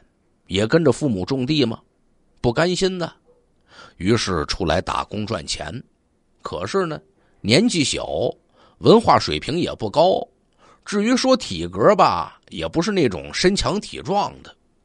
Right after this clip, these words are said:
所以用人单位呢，也嫌弃他，找不着什么像样的工作，每天呐，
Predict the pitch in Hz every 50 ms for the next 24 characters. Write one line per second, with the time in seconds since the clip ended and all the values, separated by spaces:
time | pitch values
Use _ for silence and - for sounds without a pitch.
0 | _ _ - - - _ - - - 156 233 254 180 113 110 139 208 185 135 113
1 | 127 170 196 220 226 208 214 220 220 196 160 127 113 104 98 - _ _ _ _
2 | - 78 73 - - - - - - 95 135 214 277 - - 85 - - - -
3 | _ _ _ _ - - - _ _ - - - - - 131 160 214 165 131 131
4 | 151 160 135 139 143 156 139 - 151 139 123 123 120 110 101 90 87 - 139 143
5 | 147 151 147 147 123 - _ _ _ _ _ _ - 80 69 69 78 76 - 120
6 | 139 147 135 120 90 76 - -